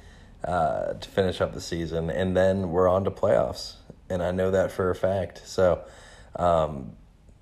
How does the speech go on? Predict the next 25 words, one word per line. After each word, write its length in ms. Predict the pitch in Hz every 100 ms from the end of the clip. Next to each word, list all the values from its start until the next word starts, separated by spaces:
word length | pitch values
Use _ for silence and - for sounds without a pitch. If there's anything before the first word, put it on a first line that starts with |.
| -
very 320 | 120 135 139
excited 440 | 110 - 95 95 92
for 80 |
this 180 | 87 87
coming 320 | - 85 82
season. 680 | 78 82 80 78 80 80 80 - -
Uh, 380 | 82 82 60 - - 76
what 160 | 107 101
I'm 140 | 90
not 240 | 117 143
excited 500 | 104 - 95 85 82
for, 240 | - 90 82
though, 280 | 82 82 80
is 180 | 80
if 200 | 76 101
you 80 | 104
guys 280 | 101 95 90
recall, 760 | 92 - 143 139 98 90 95 - - - - - -
I 600 | 139 143 95 87 90 120 - - - - -
have 260 | 98 90
to 100 | -
wear 680 | 87 87 101 90 82 90 104 - - -
a 380 | 98 98 90 87
Hurricanes 760 | 87 - 175 120 - 87 85 -
jersey 600 | - 87 90 85 85